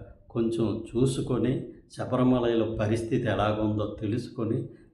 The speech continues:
దానికి తగ్గట్టు దర్శనానికి వెళ్తే అది ప్రజలు ఇబ్బందికరంగా ఉండదు,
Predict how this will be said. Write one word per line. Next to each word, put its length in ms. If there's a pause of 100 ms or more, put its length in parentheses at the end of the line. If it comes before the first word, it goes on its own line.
దానికి 440
తగ్గట్టు 600
దర్శనానికి 760
వెళ్తే 420 (480)
అది 200
ప్రజలు 420
ఇబ్బందికరంగా 800
ఉండదు, 440